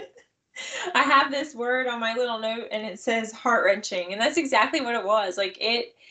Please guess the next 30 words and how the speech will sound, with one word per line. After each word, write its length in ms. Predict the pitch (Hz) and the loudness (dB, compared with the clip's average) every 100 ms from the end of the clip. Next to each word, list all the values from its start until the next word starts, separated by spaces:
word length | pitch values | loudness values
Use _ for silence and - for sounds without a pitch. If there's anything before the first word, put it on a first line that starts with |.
| - - | -20 -4
it 140 | 254 269 | 0 4
just 220 | 349 - | 4 4
pulled 220 | 370 392 | 4 6
at 100 | 403 | 6
your 160 | 285 285 | 6 6
heartstrings, 480 | 285 269 247 220 | 6 4 -2 -4
but 120 | 240 254 | -2 0
in 140 | 269 | 2
a 100 | 285 | 4
good 220 | 262 254 | 4 4
way. 240 | 226 185 190 | 4 2 2
Like, 260 | 185 190 | -2 -4
you 160 | 214 220 | -10 -8
wanted 440 | 214 220 247 269 | 2 4 4 0
to 100 | 285 | -4
keep 260 | 277 233 220 | -8 -10 -6
reading 360 | 208 202 196 | -6 -4 -4
it. 160 | 190 180 | -4 -4
You 160 | 196 196 | -4 4
wanted 340 | 202 233 247 | 6 6 4
to 300 | - 226 220 - - _ | 4 6 6 2 -16 _
see 460 | - - 262 240 | -12 -2 0 2
if 180 | 220 214 - 202 | 2 0 -10 -8
these 260 | 226 220 | -6 -6
characters 520 | - 220 196 202 196 | 2 2 2 0 -4
got 220 | - 196 - | 2 2 2
to 140 | 214 | -2
a 60 | 190 | 0
resolution 720 | 190 180 190 214 226 196 180 | 0 0 -2 -2 -2 -4 -4
because, 480 | 190 240 208 196 | -8 2 2 2